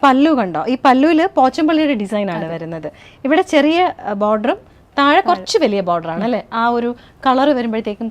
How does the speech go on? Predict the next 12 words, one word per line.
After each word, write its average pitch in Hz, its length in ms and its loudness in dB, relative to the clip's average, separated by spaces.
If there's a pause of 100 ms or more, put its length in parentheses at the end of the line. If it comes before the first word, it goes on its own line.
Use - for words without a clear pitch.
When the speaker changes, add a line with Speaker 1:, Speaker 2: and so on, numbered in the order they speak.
Speaker 1:
ക്രീമിനകത്ത് 226 640 -4 (640)
ഇത് 247 120 -6
ഉടുത്തു 247 240 -2
കഴിഞ്ഞാൽ 277 260 2
ഭയങ്കര 208 300 -2
രസമായിരിക്കും 165 500 -8
കേട്ടോ. 160 180 -12 (380)
സാമ്പൽപൂർ 302 640 2
കോട്ടൻ്റെ 254 420 0 (160)
ഒരുപാട് 320 400 2 (240)
കളേഴ്സ് 233 380 2
ഉണ്ട്, 165 160 -4